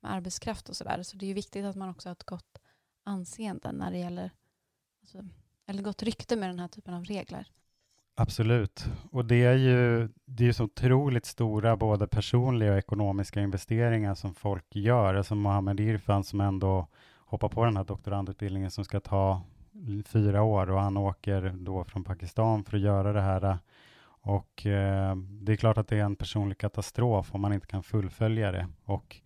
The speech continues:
Speaker 2: den typen av historier är ju såklart väldigt avskräckande för andra som då funderar på att göra samma sak.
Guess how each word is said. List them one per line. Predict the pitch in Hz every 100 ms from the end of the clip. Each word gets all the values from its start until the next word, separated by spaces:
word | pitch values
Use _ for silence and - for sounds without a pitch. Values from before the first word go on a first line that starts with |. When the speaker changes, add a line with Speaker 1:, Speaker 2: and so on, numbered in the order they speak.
| _ - - _ _
Speaker 2:
den | 113 104 107
typen | 107 110 - 101
av | 98
historier | 92 - 113 120 104 98 92 95 - -
är |
ju | 104
såklart | 98 - 95 -
väldigt | 92 -
avskräckande | 98 95 - 107 - 101 92
för | 90 92
andra | 92 95 92 107
som | - 92
då | 90 87 98 92
funderar | - 101 95 92
på | 98
att |
göra | 95 90
samma | - 90
sak. | 87 101 -